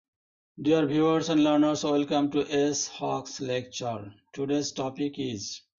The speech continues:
completing sentence. This is a part one lecture. I will deliver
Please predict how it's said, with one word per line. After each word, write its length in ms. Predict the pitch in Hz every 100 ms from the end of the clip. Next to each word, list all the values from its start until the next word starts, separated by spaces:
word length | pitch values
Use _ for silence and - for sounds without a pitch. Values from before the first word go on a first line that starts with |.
| - - _ _ _
completing 720 | - 143 143 156 151 151 151
sentence. 920 | 135 143 135 135 143 147 131 113 - - _ _ _ _ _ _ _ _ -
This 400 | 117 139 139 -
is 200 | 151 143
a 100 | 139
part 500 | - 143 143 147 147
one 220 | 143 139
lecture. 560 | 135 139 - 139 127 117 - _ _ _ _ _ _ _ -
I 180 | - 131
will 200 | 139 131
deliver 600 | 135 139 143 143 143